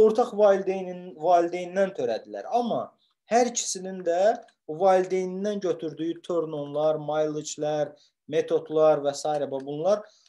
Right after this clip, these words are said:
hamısı özünə məxsusdur. Yəni kopyalanır. Fiziki olaraq ayrı-ayrı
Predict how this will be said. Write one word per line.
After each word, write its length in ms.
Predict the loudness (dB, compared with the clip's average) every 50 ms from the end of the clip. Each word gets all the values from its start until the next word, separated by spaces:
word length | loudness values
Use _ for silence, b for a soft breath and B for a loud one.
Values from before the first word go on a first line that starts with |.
| b _ 2
hamısı 360 | 2 2 2 0 0 2 2
özünə 360 | 2 2 2 0 0 0 0 0
məxsusdur. 560 | -2 -4 -4 -8 -14 -20 -20 -20 -14 -10 -8
Yəni 140 | -8 -8 -4
kopyalanır. 680 | -2 -2 -2 0 -2 -4 -2 -2 -2 -2 -4 -6 -8 -8 -10
Fiziki 300 | -10 -12 -12 -6 -4 -2
olaraq 280 | -2 -2 -2 -2 -2
ayrı-ayrı 680 | -2 0 0 0 0 0 0 0 -2 -4 -4 -6 -8